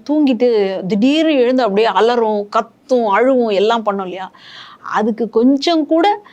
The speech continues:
அம், வித்தியாசம் இல்லாம தான் ஒரு மேடையில நின்னு இவர் பேசிக்கிட்டு இருக்கார்.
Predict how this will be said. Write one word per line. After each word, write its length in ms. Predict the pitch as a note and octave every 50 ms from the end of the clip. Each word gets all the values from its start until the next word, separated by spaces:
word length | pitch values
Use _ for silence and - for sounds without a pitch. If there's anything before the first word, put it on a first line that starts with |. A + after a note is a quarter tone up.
| - - _ _
அம், 500 | - A3+ A3+ G#3+ G3+ G3 F#3 F#3 F#3 D3+
வித்தியாசம் 560 | F#3 G#3+ G#3+ A#3 C4+ C#4+ D4 D4 C#4 D4 C#4
இல்லாம 480 | B3+ A#3+ A#3+ A#3+ A#3+ A#3+ A#3+ A#3 A3+ A3
தான் 160 | A#3+ E4 G4
ஒரு 260 | G#4 E4+ C4+ A3 G#3+
மேடையில 540 | G#3+ G#3+ A3+ B3 C4 C4 C4 B3+ A#3+ A3 G#3
நின்னு 240 | G3+ G3 G3+ C4 F4+
இவர் 220 | E4+ D4 G#3 F3+
பேசிக்கிட்டு 460 | - G3+ G3 F#3+ - G#3+ F3+ E3+ -
இருக்கார். 300 | F3+ F3+ - F3+ E3 -